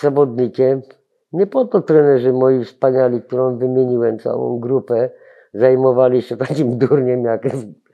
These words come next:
jak Raubo, żebym dzisiaj nie mógł poświęcić czasu młodzieży, nie?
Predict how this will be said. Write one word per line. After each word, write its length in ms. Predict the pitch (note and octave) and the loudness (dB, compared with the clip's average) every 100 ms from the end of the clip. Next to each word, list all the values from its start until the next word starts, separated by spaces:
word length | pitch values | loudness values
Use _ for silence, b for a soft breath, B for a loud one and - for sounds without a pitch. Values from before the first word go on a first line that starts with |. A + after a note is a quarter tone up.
| B B - D#3+ | B B -6 -2
jak 180 | B2+ | -2
Raubo, 560 | A2 G#2+ G2+ F#2+ B2 D3+ b b b b b b _ _ _ - | -2 -4 -6 -6 -8 -8 b b b b b b _ _ _ -16
żebym 480 | G2+ C#3 C#3 D3 | -6 -4 -2 -4
dzisiaj 540 | C3+ D#3 E3+ D#3+ D#3+ D#3+ - _ _ _ _ _ _ _ - | -4 -2 2 4 2 0 -14 _ _ _ _ _ _ _ -2
nie 140 | B2 | 0
mógł 220 | D3+ C#3+ | 0 -2
poświęcić 680 | D3 C3+ - C#3 B2+ B2 - | -4 -8 -4 -4 -4 -12 -6
czasu 480 | - B2 - B2 A#2+ _ _ _ _ _ _ _ | -2 -2 -4 -10 -10 _ _ _ _ _ _ _
młodzieży, 540 | A2+ A2 G2+ F2+ - F#2+ | -12 -10 -10 -10 -12 -16
nie? 160 | A#2 | -16